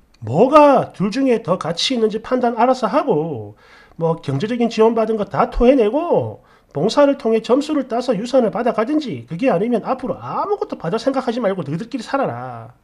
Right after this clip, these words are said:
이거예요. 그리고 저희들 중에 이 자격을 아무도 채우지 못하면 그냥 재산 전부 다 사회에 환원하겠다고 합니다.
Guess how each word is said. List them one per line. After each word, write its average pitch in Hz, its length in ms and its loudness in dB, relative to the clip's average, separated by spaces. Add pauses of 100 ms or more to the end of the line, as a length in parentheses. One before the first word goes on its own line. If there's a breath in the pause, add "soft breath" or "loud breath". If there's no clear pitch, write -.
이거예요. 160 560 -2 (680 soft breath)
그리고 277 260 2
저희들 220 340 -2
중에 202 600 -2
이 214 180 -4
자격을 240 420 -2
아무도 254 560 2
채우지 302 400 -2
못하면 180 720 -6 (300 loud breath)
그냥 233 420 4
재산 254 320 2
전부 330 520 -6
다 262 120 4
사회에 226 520 0
환원하겠다고 214 800 -4
합니다. 131 440 -10